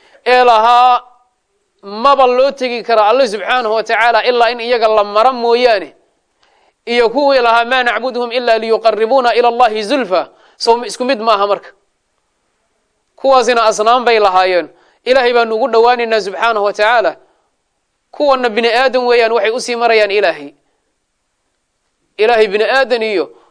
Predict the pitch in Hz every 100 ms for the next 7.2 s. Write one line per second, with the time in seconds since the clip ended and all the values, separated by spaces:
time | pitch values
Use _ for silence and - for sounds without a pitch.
0 | _ 277 240 247 233 233 254 254 247 226
1 | 208 269 254 240 240 220 233 208 226 240
2 | 233 226 220 220 226 - 185 160 147 -
3 | _ _ _ _ _ _ _ _ _ -
4 | 202 196 208 208 208 202 190 - _ -
5 | - _ 262 247 269 240 - 247 233 226
6 | 214 220 196 233 202 214 - 185 175 160
7 | 139